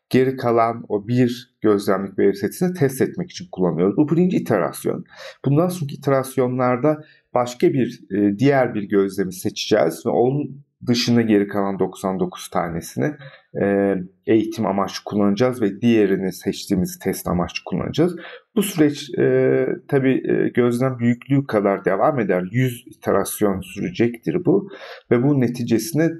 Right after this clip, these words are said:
tüm test verilerine elde edilen sonuçların ortalaması alınır. E, ve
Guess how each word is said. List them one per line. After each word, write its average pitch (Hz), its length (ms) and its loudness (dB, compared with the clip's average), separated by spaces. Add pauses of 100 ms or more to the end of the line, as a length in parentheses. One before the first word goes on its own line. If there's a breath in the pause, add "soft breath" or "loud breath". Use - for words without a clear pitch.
tüm 143 260 0
test 113 340 -2
verilerine 101 420 2
elde 95 240 -2
edilen 90 200 0
sonuçların 123 480 -4
ortalaması 110 720 0
alınır. 101 440 -2 (440 loud breath)
E, 104 120 -2 (500)
ve 135 140 4